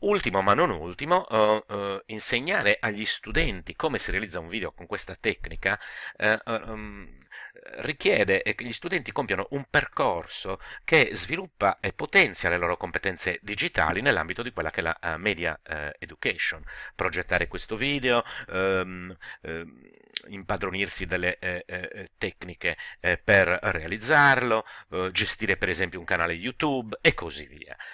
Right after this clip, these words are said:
Eh, quindi come si vede, eh, naturalmente saper integrare immagini, audio, video, eh, e quindi realizzare un prodotto, eh, che, eh, eh, presenti codici differenti,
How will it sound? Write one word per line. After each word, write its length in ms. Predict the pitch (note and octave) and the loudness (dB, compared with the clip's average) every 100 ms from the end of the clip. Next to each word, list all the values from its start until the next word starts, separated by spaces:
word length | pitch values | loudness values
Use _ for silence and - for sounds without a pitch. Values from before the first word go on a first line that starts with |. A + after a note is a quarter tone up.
| - | -8
Eh, 120 | F#2+ | -6
quindi 220 | A2 A#2 E2+ | -4 -6 -6
come 200 | G2 A2+ | -6 -4
si 180 | - | -4
vede, 360 | C3 D2 D#2+ G2 - - | -6 -6 -4 -4 -6 -16
eh, 60 | |
naturalmente 600 | F#2+ F#2 F2+ G2 G#2+ A#2 | -6 -2 4 6 6 6
saper 440 | F2+ F2 A2 G#2 G2 | 2 2 6 6 4
integrare 600 | F#2+ F#2 F#2 G#2+ G#2 G2 | -2 -4 2 6 8 6
immagini, 640 | E2+ F#2+ G#2+ G#2 F2+ F#2 | 4 6 8 8 4 -4
audio, 460 | F2 G2+ G2+ F2+ F2+ | 2 4 4 2 -4
video, 500 | E2+ G#2 G2 G2 F#2+ - - | -4 -4 2 4 2 -2 -12
eh, 200 | - F#2+ F#2 | -4 -2 -2
e 100 | F#2 | -6
quindi 200 | G2 F2+ | -2 2
realizzare 440 | F#2+ F#2 G2+ G2+ | 2 4 4 4
un 180 | - F#2+ | 0 -6
prodotto, 640 | - G2 G2 A2+ - G2+ F2+ - - | 0 2 2 0 0 -4 -4 -8 -6
eh, 180 | F#2 F#2+ | -6 -6
che, 320 | - G#2 F#2+ - | 2 4 4 2
eh, 360 | F#2+ F#2 F2+ - - - | -4 -4 -8 -12 -14 -6
eh, 180 | F2+ | -4
presenti 520 | - A2 F#2 A2+ G2 F#2 | 2 2 4 2 2 -2
codici 440 | C#3+ B2 G#2+ - | 2 2 2 -2
differenti, 720 | F#2+ - B2+ G2 G2 G2 A#2 | -4 0 2 2 -2 -4 -4